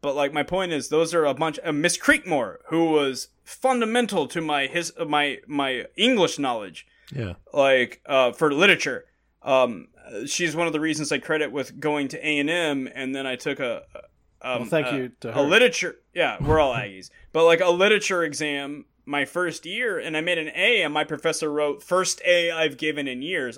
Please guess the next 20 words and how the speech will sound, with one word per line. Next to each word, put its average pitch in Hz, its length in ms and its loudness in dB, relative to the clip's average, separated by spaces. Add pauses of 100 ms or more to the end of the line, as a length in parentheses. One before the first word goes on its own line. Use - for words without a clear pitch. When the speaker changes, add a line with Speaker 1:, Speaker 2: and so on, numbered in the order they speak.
Speaker 1:
I 175 160 4
took 180 300 -4
that 156 180 2
back 156 220 0
to 160 80 -12
my 139 160 -4
old 139 200 -4
high 156 180 0
school. 139 200 -8
She 147 160 -6
retired, 135 400 -4
by 107 120 -10
the 87 100 -12
way, 90 140 -14 (380)
uh, 127 360 6 (100)
just - 480 -6
a 120 80 -8
few 123 160 -8
days 127 220 -4
ago. 101 160 -10